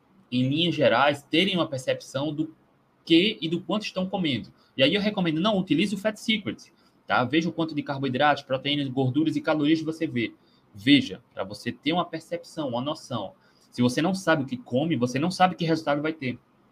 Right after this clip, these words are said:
Percebe? Se você não sabe a quantidade de carboidratos, proteínas, gorduras e calorias, não tem uma ideia geral, você não sabe que resultado vai ter. Entende? Se você não sabe onde quer chegar, você não sabe o que fazer pra chegar lá.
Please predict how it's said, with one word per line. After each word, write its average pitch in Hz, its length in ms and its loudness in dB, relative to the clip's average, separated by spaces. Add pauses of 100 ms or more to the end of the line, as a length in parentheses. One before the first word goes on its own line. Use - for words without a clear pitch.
(320)
Percebe? 107 460 0
Se - 120 -10
você 233 220 0
não 196 140 -2
sabe 151 240 -2
a 131 40 -2
quantidade 127 460 0
de 120 80 -6
carboidratos, 127 560 -2
proteínas, 127 440 0
gorduras 123 460 2
e 123 60 -4
calorias, 127 420 0
não 143 120 -6
tem 165 160 -6
uma 165 100 -2
ideia 135 320 -4
geral, 120 420 -4 (320)
você 160 200 -6
não 208 120 -2
sabe 202 300 -6
que 185 80 -8
resultado 180 380 -2
vai 185 100 -2
ter. 175 320 -4 (1600)
Entende? 127 320 2
Se 151 120 -2
você 170 180 0
não 185 120 4
sabe 165 220 4
onde 151 100 0
quer 127 140 -2
chegar, 139 400 4
você 139 200 -4
não 165 140 -2
sabe 165 520 2
o 131 80 -2
que 190 140 -6
fazer 139 260 -2
pra 127 120 -2
chegar 113 260 0
lá. 95 220 -2